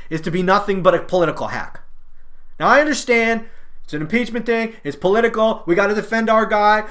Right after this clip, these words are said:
We gotta, <sighs> I, I'm not doing that. I, I'm not gonna defend any president, uh, who abuses his office. Now, I'm not saying Trump did that,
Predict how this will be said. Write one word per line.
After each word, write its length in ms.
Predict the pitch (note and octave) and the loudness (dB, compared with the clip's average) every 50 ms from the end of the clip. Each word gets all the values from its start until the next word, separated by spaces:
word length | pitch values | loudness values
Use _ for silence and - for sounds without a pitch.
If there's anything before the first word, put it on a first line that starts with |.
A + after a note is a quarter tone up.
| - - | -10 -6
We 120 | C3 C#3 | -6 0
gotta, 640 | C#3+ F3+ F#3+ F#3+ G3 F#3+ F#3+ F3+ - E3 E3 D3+ C#3 - - - | 4 6 6 6 6 4 2 0 -4 -6 -10 -10 -10 -12 -12 -10
<sighs> 280 | - E3+ - - - - | -10 -10 -10 -10 -8 -4
I, 140 | F#3 G#3+ G#3 - | -4 -4 -2 0
I'm 160 | G#3+ C4 C#4 | 0 0 2
not 240 | D4+ C#4+ C4 G#3 D#3 | 2 2 0 0 0
doing 260 | F3+ G3+ G3+ E3 C3 | -2 0 0 -2 -4
that. 220 | G#2+ F#2+ - - - - - - - | -6 -10 -10 -12 -12 -12 -12 -10 -8
I, 140 | - E3+ - - | -8 -8 -6 -4
I'm 220 | D#3+ F3+ G#3+ A#3+ | -2 0 2 4
not 160 | - - - | 4 4 4
gonna 160 | D4+ D4+ C#4 | 2 0 0
defend 320 | A3+ A#3 A#3 - A#3 A3+ G#3+ | 0 0 0 2 0 0 0
any 160 | G#3+ A3 A3 | 0 -2 -2
president, 540 | G#3+ G#3 F#3 D#3 C3+ C#3+ C#3 C#3 C#3 C#3 - - - - - - - - - - - | 0 2 2 2 2 0 -4 -4 -4 -6 -8 -10 -12 -12 -12 -12 -12 -14 -14 -12 -8
uh, 220 | - D#3 D3+ D3 | -6 -4 -2 -2
who 160 | C#3 E3 F3 | 0 0 0
abuses 680 | E3 - D3+ D#3 F3+ F#3+ F3+ - F3 F3 E3 D3 - - - - | 0 0 -2 -4 -4 -4 -2 -2 -2 -2 -2 -4 -8 -12 -12 -10
his 200 | - D3+ B2 C#3+ | -8 -6 -2 0
office. 520 | C#3+ C3+ G#2+ - - E2+ - - - - - - - - | 0 0 0 -4 -8 -12 -14 -16 -16 -18 -18 -16 -12 -6
Now, 80 | C3 C#3+ | -4 -2
I'm 80 | F3 | 2
not 180 | G#3 A#3 A#3+ A#3 | 2 2 2 4
saying 260 | - B3+ B3 A#3+ A#3 | 2 2 2 2 0
Trump 280 | - A#3+ B3 A#3 E3 - | -2 -2 -2 -2 -2 2
did 240 | G#3+ B3 B3 F3+ | 2 2 2 2
that, 360 | C#3+ B2 A2 A2 A2+ - - | -2 -4 -4 -4 -6 -8 -12